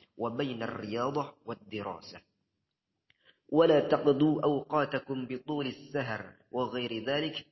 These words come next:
من الأعمال غير النافعة لمستقبل حياتكم." قال الشيخ مصطفى الغلايين في كتابه موعظة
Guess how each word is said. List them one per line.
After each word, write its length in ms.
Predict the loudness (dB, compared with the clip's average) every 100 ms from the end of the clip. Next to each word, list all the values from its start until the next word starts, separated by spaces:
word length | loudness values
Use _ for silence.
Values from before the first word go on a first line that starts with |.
| -6
من 200 | -4 -2
الأعمال 800 | -4 -2 -2 -2 -2 0 0 -4
غير 380 | -4 -2 -2 -4
النافعة 840 | -6 -2 -2 -2 -4 -4 -4 -10 _ -8
لمستقبل 1080 | -4 -4 -6 -6 -6 -4 -4 -4 -4 -4
حياتكم." 680 | -6 -4 -2 -2 -4 -12 -16 -20 _ _ _ _ _ _ _ _
قال 280 | -2 0 2
الشيخ 800 | 0 -2 -2 -2 0 -2 -2 -2
مصطفى 640 | -6 -6 -6 -6 -4 -6 -4
الغلايين 1040 | -4 -4 -2 -2 -2 -2 -4 -6 -10 -12 -8
في 140 | -8
كتابه 800 | -8 -6 -4 -2 -4 -6 -8 -8
موعظة 580 | -6 -6 -4 -6 -4 -4